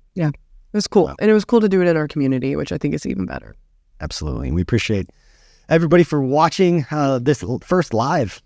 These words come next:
Speaker 2: uh, episode
Speaker 1: Yeah.
Speaker 2: of Ten Things. We shout out Tucker for producing this thing. And, uh, appreciate everybody for listening to the podcast afterwards. We know it's a, it's a tough time, uh, in Chiefs Kingdom. We're not used to, to losing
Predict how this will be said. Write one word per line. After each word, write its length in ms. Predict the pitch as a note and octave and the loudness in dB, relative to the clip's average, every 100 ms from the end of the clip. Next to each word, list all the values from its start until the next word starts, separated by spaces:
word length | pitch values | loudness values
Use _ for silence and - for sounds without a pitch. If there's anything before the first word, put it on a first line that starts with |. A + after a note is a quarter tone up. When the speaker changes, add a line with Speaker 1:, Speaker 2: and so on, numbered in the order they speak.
| _ | _
Speaker 2:
uh, 260 | G2 G2 F#2+ | -2 0 0
episode 380 | G#2+ - A2+ G#2+ | -2 0 0 2
Speaker 1:
Yeah. 180 | G2 D#3+ | 0 0
Speaker 2:
of 60 | |
Ten 200 | A#2+ G#2+ | 2 0
Things. 340 | F2+ B2 D3+ C#3 | 0 2 4 2
We 60 | |
shout 240 | G#2+ - G#2 | 0 -2 0
out 180 | G2+ - | -2 -4
Tucker 360 | - G#2 - A2 | -2 0 0 -2
for 220 | - F#2+ | -2 -4
producing 420 | - F2 A#2 F#2 | -2 -2 0 2
this 180 | F#2+ F2+ | 0 0
thing. 280 | - F#2 G#2+ _ _ _ _ | -4 -4 -4 _ _ _ _
And, 360 | F#2+ G#2 G#2 G#2 | -2 2 4 2
uh, 400 | G2+ G#2 G#2 G#2 - | 2 0 0 0 -2
appreciate 340 | - A#2+ A#2 | -4 0 0
everybody 200 | A2 A#2 | 2 2
for 220 | - A2+ | 2 0
listening 300 | A#2 A2+ A#2 | 0 0 2
to 60 | A2+ | 0
the 60 | - | 2
podcast 440 | A2 - A2 - - | 0 2 -2 -2 -2
afterwards. 480 | A2 - A#2 A#2 | 0 0 0 0
We 80 | G#2 | 0
know 220 | G2 G#2 | 2 2
it's 160 | G#2+ - | 0 -2
a, 120 | G2+ - | -4 -4
it's 120 | G2 | -6
a 40 | F#2+ | -2
tough 200 | G2+ - | -2 -2
time, 300 | G2+ G2+ A2+ _ - | -2 -2 -4 _ -8
uh, 200 | A2+ G#2+ | -2 0
in 80 | G#2 | 0
Chiefs 200 | G#2+ A2+ | 0 -4
Kingdom. 260 | - A#2+ B2 | 0 2 4
We're 60 | A#2 | 2
not 140 | F2 | 0
used 180 | A2+ - | -2 0
to, 160 | A#2 G#2+ | -2 0
to 120 | - | -2
losing 380 | A2 B2 A#2+ B2+ | 0 2 2 0